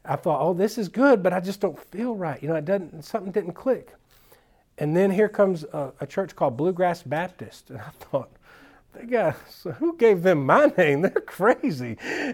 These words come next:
And they're like, you know, I mean, "Does it sound any more southern?" "Bluegrass Baptist." I'm like, "Oh, I don't know if that's me. I'm not knocking it." But to me, I just thought, "I think I'm not a good fit." And I told them that. So, "Politely decline your offer. I appreciate it.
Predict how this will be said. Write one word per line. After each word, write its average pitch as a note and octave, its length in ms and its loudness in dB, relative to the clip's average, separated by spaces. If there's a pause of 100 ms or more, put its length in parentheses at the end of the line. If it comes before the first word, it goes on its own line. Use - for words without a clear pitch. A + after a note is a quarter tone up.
And G3+ 180 2
they're G#3+ 160 4
like, D#3 340 4
you F#3 140 0
know, D#3 240 2
I F3+ 80 -4
mean, F3+ 200 0
"Does D#3+ 180 -4
it B3+ 140 -2
sound G3 280 2
any G3 140 0
more E3+ 220 2
southern?" F#3 440 -2 (320)
"Bluegrass F#3+ 760 -2
Baptist." G3 760 -6
I'm F3+ 160 -4
like, D3 260 2
"Oh, A3+ 200 4
I A3 80 0
don't C4+ 180 -2
know G3+ 100 2
if G3+ 80 -2
that's G3+ 240 0
me. B3+ 200 2
I'm A3 120 0
not G3+ 200 2
knocking A#3 340 0
it." D#3+ 140 -4
But D#3+ 200 6 (300)
to F#3+ 100 4
me, C4+ 220 8
I A#3 100 8
just F#3+ 220 -2
thought, E3 180 6
"I D#3 100 2
think F#3 260 0
I'm D#3+ 100 4
not D#3+ 180 6
a C3 40 2
good B2 220 0
fit." - 300 -2
And - 80 -8
I C#3 80 -2
told F3+ 280 2
them A2 140 -2
that. G#2+ 220 -8 (340)
So, - 280 -12
"Politely D#3+ 560 4
decline D#3 400 -4
your D3 120 2
offer. D3 220 -2
I C3 40 -2
appreciate E3 580 -2
it. E3 200 -2